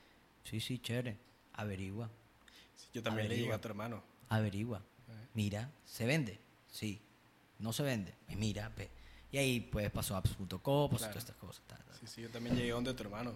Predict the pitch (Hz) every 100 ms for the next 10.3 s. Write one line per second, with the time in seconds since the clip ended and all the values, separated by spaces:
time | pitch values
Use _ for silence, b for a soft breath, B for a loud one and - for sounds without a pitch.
0 | - - B B B - 113 170 147 131
1 | 143 170 151 127 - 131 131 117 - 139
2 | 123 117 123 123 - 131 117 110 135 131
3 | 127 156 - 127 - 110 107 127 131 127
4 | 147 131 123 147 127 113 107 110 107 110
5 | 120 127 143 139 135 120 107 104 - 117
6 | 175 147 120 123 160 165 - 175 170 147
7 | 156 151 170 165 120 110 117 147 120 113
8 | 123 113 - 110 120 101 98 104 104 110
9 | - - - 110 - 113 110 107 107 110
10 | 107 107